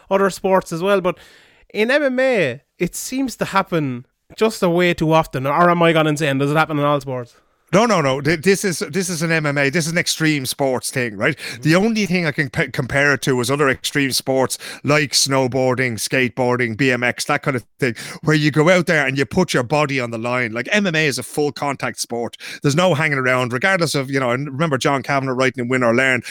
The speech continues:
Speaker 2: how they try not to spar. You know, you try tell a f-, tell a fella, "Oh, you know, punch that fella in the face, but do it gently." You know,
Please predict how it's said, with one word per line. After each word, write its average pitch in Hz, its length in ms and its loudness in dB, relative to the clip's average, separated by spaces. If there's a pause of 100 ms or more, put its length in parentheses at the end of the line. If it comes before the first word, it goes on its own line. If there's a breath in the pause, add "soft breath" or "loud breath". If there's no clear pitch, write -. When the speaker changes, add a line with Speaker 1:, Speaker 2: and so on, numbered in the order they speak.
(160 loud breath)
Speaker 2:
how 143 100 4
they 147 100 4
try 147 260 2
not 143 280 -2
to 135 80 0
spar. 127 500 0 (200 loud breath)
You 165 60 4
know, 165 60 2
you 196 160 2
try 214 200 2
tell 196 200 0
a 170 60 -2
f-, 151 260 -4
tell 156 160 0
a 143 140 -2
fella, 135 280 -2 (200 loud breath)
"Oh, - 40 2
you 160 100 4
know, 160 120 2 (100)
punch 202 260 0
that 175 120 0
fella 165 200 0
in 135 60 -2
the 135 60 -4
face, 143 240 -2
but 127 140 -8
do 151 160 0
it 131 80 -4
gently." 143 520 -4
You 117 80 -6
know, 151 140 0